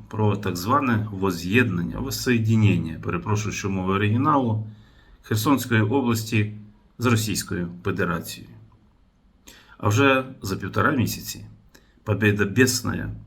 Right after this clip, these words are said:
армія Російської Федерації драпанула з Херсону. Не зробила жест доброї волі, а саме драпанула під ударами Збройних сил України.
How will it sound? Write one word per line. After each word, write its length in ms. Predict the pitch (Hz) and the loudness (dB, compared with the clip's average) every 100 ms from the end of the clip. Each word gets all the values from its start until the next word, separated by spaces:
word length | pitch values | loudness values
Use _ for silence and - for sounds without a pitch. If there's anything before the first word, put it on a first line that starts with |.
| - - | -16 0
армія 520 | 101 87 87 85 107 - - _ _ | 0 0 -2 -4 -8 -16 -20 _ _
Російської 640 | - 107 107 95 - - 107 | 0 2 2 -4 -8 -10 -8
Федерації 760 | 113 107 131 135 - 120 110 - - - _ _ _ - | -2 0 0 -2 -4 -4 -4 -6 -14 -20 _ _ _ -2
драпанула 680 | 110 113 110 95 90 85 - - - | 4 4 4 0 0 -4 -6 -14 -20
з 100 | - | -16
Херсону. 520 | - 98 - 98 - 110 - _ _ - _ _ _ - - - - _ 139 | -10 -8 -8 -14 -16 -20 -20 _ _ -20 _ _ _ -20 -20 -20 -20 _ -2
Не 80 | |
зробила 380 | 123 135 131 117 | 4 4 6 4
жест 260 | 104 95 87 | 4 0 -2
доброї 320 | 90 90 87 | -4 -4 -4
волі, 200 | 82 82 | -6 -6
а 40 | 92 | -2
саме 260 | 110 104 | 2 2
драпанула 640 | 90 107 107 104 92 85 - - - - - _ | 2 0 2 0 0 -2 -8 -16 -20 -20 -20 _
під 180 | - 104 | -4 0
ударами 600 | 104 117 123 110 104 107 - | 2 2 4 4 2 0 -8
Збройних 420 | 92 110 101 87 | -4 2 2 0
сил 260 | - 85 85 - - - - | -4 -6 -8 -16 -20 -20 -18
України. 460 | - 95 90 87 | -8 -4 -4 -4